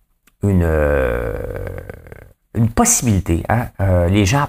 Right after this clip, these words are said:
pensent, les, les spécialistes pensaient que, euh, les actions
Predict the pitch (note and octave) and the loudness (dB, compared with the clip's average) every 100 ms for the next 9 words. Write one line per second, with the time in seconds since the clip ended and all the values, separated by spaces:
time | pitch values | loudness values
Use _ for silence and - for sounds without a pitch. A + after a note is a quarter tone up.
0 | - E2+ A#2 E2 - E2+ E2 C2+ D#2 - | 0 0 0 -4 -4 -2 0 -2 -4 -4
1 | F2+ E2+ D#2 G#2+ - - C#2+ - D3+ _ | -2 -2 -2 -4 -2 -2 -2 -2 -6 _
2 | _ _ _ _ - C3 D3+ D#3 - _ | _ _ _ _ -2 2 2 0 -6 _
3 | G2 F#2 F2 F2 E2 D#2+ D#2+ F#2+ F2+ F2 | 2 4 6 4 2 0 0 0 2 0
4 | - A#2 D#3+ | 0 -2 -4